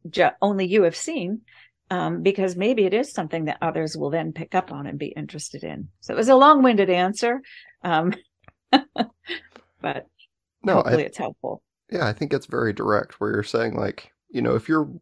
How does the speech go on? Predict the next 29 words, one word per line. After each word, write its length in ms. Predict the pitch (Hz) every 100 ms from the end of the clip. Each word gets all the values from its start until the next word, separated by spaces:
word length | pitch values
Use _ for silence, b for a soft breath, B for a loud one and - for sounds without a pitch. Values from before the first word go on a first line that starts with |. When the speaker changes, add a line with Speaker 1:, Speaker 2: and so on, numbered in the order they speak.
| -
Speaker 2:
if 120 | -
you 160 | 165 151
are 140 | 135
one 300 | 123 110 117
person, 520 | 113 104 98 107 117 143 -
you 100 | 131
can 160 | 147
still 240 | 127 - 110
say 360 | - 117 110
something, 500 | 104 - 101 107 123
and 100 | 131
you 80 | 107
can 160 | - 101
go 160 | 107
to 80 | 110
these 240 | 101 95 -
meetings, 460 | 107 101 131 151
and 80 | 110
you 60 | -
can 180 | 104
talk 360 | 101 98 101 -
out 220 | 104 107 107
loud, 320 | 101 104 135
and 120 | 123
other 200 | 98 104
people 280 | 123 104 107
will 80 | 104
hear 260 | - 139
you. 320 | 110 104 120